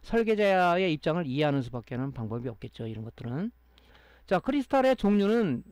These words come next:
굉장히 그 두 가지 타입이 있어요. 아이엠디 타입. 인서트 마운팅 디바이스라고 그래가지고 이 리드를 갖다가 피씨비 홀에 삽입을 해서 뒤에다 솔더링 하는 방식으로 우리가 아이엠디 타입이라고 한다. 이게 많이 얘기했죠. 그래서 요런 이제 아이엠디 타입을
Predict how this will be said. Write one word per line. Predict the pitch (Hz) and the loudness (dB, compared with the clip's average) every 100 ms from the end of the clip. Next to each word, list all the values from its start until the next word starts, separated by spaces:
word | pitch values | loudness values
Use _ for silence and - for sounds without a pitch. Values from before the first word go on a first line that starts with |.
| - _ | -20 _
굉장히 | 202 226 247 208 - - - | 0 2 2 0 -4 -18 -6
그 | 185 185 | -4 -2
두 | 208 | 0
가지 | 240 247 247 | 2 2 2
타입이 | 220 196 | 0 0
있어요. | 156 156 160 | 0 -2 -2
아이엠디 | - 151 202 220 208 180 | 2 4 6 6 4 0
타입. | 160 120 107 - _ _ _ | 0 0 -4 -16 _ _ _
인서트 | 190 226 240 220 | 0 2 2 0
마운팅 | 208 160 190 190 190 | 0 2 2 0 -2
디바이스라고 | 175 160 - 151 | 2 0 0 -2
그래가지고 | 135 135 123 135 208 240 - - - | -2 -2 -4 0 0 0 -6 -18 -4
이 | 165 | -2
리드를 | 156 240 226 214 | 0 2 2 4
갖다가 | 190 147 156 175 | 4 2 0 0
피씨비 | 160 - 240 247 220 | 0 -2 -6 -4 -4
홀에 | 208 214 196 | -2 -2 -2
삽입을 | 208 190 165 147 | -4 -6 -4 -2
해서 | 123 180 233 - - | 0 2 2 -2 -8
뒤에다 | - 170 175 | 0 2 2
솔더링 | - 226 202 190 165 | 2 0 2 0 0
하는 | 156 | -2
방식으로 | 143 127 131 185 | -2 -4 -4 -6
우리가 | 151 185 - - | 0 -2 -2 -10
아이엠디 | - 131 170 185 175 | -4 0 2 2 -2
타입이라고 | - 151 135 127 113 | -4 -4 -2 -4 -4
한다. | 127 127 101 - | -2 -2 -4 -12
이게 | 165 | -10
많이 | 135 151 185 | -6 -4 -2
얘기했죠. | 131 147 - 131 170 262 - _ | -2 -4 -6 -2 -2 -4 -12 _
그래서 | 165 175 | -6 0
요런 | 202 226 | 2 2
이제 | 226 | 2
아이엠디 | 139 185 208 202 | 4 2 2 -2
타입을 | - 180 175 214 | -4 -4 -2 -2